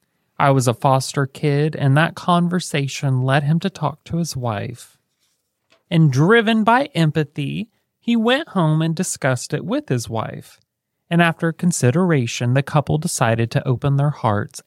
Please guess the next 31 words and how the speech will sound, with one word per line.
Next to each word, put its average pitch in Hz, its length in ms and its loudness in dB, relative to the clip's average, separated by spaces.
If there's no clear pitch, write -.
and 160 220 0
home 107 440 -4
to - 160 -4
Raven, 113 600 -8
welcoming 165 520 2
her 117 560 -4
into 135 280 0
their 113 200 -6
family." 110 640 -10
She - 180 -4
says, 139 300 0
"He 180 180 2
and 185 100 2
my 175 140 4
mom 160 400 2
went 151 260 0
through 175 200 -6
training 127 560 -2
and 151 100 2
became 151 380 2
certified 147 680 -2
to 143 60 -6
be 143 120 -2
foster 147 480 -4
parents - 640 -10
with 165 160 0
the 170 120 0
intention 123 540 2
of 117 80 0
fostering 123 640 -4
her. 117 260 -12